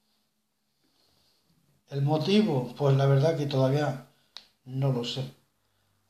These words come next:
Pero me gustaría que alguien me lo contara. Que por qué la patata, contra más lejana, más buena es. Así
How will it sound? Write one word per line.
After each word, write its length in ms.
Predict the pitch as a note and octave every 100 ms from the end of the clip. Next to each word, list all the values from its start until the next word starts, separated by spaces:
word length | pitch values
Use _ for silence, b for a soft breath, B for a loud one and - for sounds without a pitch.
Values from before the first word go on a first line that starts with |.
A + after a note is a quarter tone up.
| _
Pero 180 | C3+ C3+
me 120 | B2+ C3
gustaría 520 | C3 - C3+ D3+ D#3
que 120 | D3+
alguien 600 | D#3 D3+ E3 F3 G#3+ - _ _ _ _ _ _ _ _
me 100 | C#3
lo 120 | C3+ B2
contara. 680 | A#2+ A2+ C#3 - - - _ _ _ _ _ _ _ _ _
Que 140 | C3+
por 300 | C3+ C3 C3
qué 280 | - E3+ F3
la 240 | - C#3+ C#3
patata, 680 | C3+ E3+ D#3+ D3+ G3 - - _ _ _ _ _ _
contra 360 | C#3 C3 C#3
más 180 | D3 E3+
lejana, 840 | F3 D3+ - F3 F3 A3 A3 - _ _ _ _ _ _ _ _ _ _ _ _ _ _ _ _
más 320 | C#3 C#3+ C3
buena 380 | B2+ B2+ C#3 F#3
es. 140 | - - _ _ _ _ _ _ _ _ _ _ _ _ _ _ _ _ _
Así 320 | C3 - C#3+